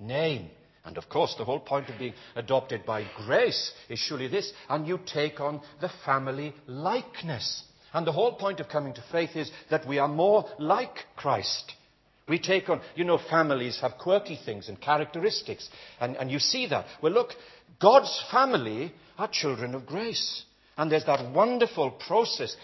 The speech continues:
of transformation that's always taking place. We don't take the L plates off. We're still learning. We're still learning. And our response?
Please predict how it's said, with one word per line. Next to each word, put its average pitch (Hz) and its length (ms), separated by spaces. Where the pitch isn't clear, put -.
of 110 80
transformation 180 880
that's 113 180
always 127 440
taking 175 300
place. 226 220
We 180 100
don't 143 240
take 139 220
the 147 100
L 202 120
plates 196 320
off. 87 140
We're 98 60
still 104 240
learning. 113 380
We're 98 60
still 127 240
learning. 113 360
And 147 120
our 175 180
response? 196 720